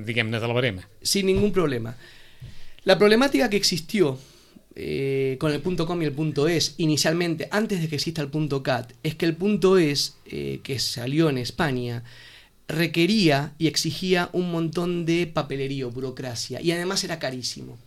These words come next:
Speaker 2: Entonces, los españoles no lo cogieron.
Speaker 1: D'acord.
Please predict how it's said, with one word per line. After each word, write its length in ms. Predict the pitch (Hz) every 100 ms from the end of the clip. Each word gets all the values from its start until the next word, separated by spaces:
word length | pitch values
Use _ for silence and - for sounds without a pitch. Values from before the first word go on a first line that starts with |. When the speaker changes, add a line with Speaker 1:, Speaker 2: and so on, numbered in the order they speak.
| -
Speaker 2:
Entonces, 440 | 180 196 202 202 -
los 140 | 156
españoles 540 | 156 147 156 160 160 - -
no 180 | 185 180
lo 120 | 135
cogieron. 460 | 120 - - - 113
Speaker 1:
D'acord. 260 | 107 -